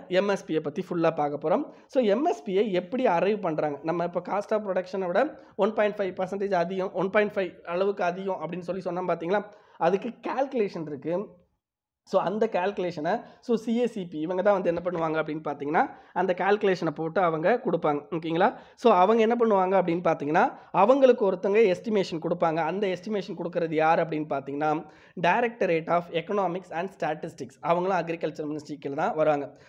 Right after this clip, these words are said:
So, அவங்க என்ன பண்ணுவாங்க அப்படின்னு பார்த்தீங்கன்னா, ஸ்டேட் வைஸ் கிராப் ஸ்பெசிஃபிகேஷன் ப்ரொடக்ஷன் காஸ்ட் இதெல்லாம் எஸ்டிமேட் பண்ணி கொடுப்பாங்க. அப்போ இவங்க என்ன பண்ணுவாங்கன்னா, இவங்க டைரக்டா போயிட்டு ஏதாவது எஸ்டிமேஷன் பண்ணுவாங்களா அப்படின்னா, இவங்க டைரக்டா போயிட்டு எந்த எஸ்டிமேஷனும் பண்ண மாட்டாங்க.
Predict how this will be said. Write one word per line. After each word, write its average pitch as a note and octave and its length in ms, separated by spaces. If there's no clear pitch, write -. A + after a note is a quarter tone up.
So, B3 160
அவங்க A3 260
என்ன A#3+ 180
பண்ணுவாங்க G3+ 380
அப்படின்னு F3+ 280
பார்த்தீங்கன்னா, E3+ 260
ஸ்டேட் G#3 460
வைஸ் F#3 320
கிராப் A3+ 360
ஸ்பெசிஃபிகேஷன் G3 640
ப்ரொடக்ஷன் F3 460
காஸ்ட் D#3+ 240
இதெல்லாம் E3+ 300
எஸ்டிமேட் F3 380
பண்ணி E3 180
கொடுப்பாங்க. D3 480
அப்போ A3+ 180
இவங்க B3+ 340
என்ன C#4 140
பண்ணுவாங்கன்னா, A3+ 360
இவங்க A3 240
டைரக்டா A3 500
போயிட்டு G3+ 280
ஏதாவது G3 320
எஸ்டிமேஷன் F3+ 520
பண்ணுவாங்களா E3+ 420
அப்படின்னா, D#3+ 260
இவங்க E3+ 280
டைரக்டா E3+ 640
போயிட்டு E3+ 240
எந்த E3+ 240
எஸ்டிமேஷனும் D#3+ 520
பண்ண D3 120
மாட்டாங்க. D3 500